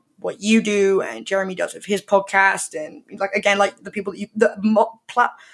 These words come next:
plethora of people that you've had as guests, is they all just really care about it. But it's like,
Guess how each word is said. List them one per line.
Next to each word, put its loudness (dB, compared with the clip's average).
plethora 4
of -2
people -4
that -12
you've -8
had -6
as -12
guests, -2
is 0
they 4
all 4
just 0
really 0
care 2
about 2
it. -8
But 4
it's -4
like, 0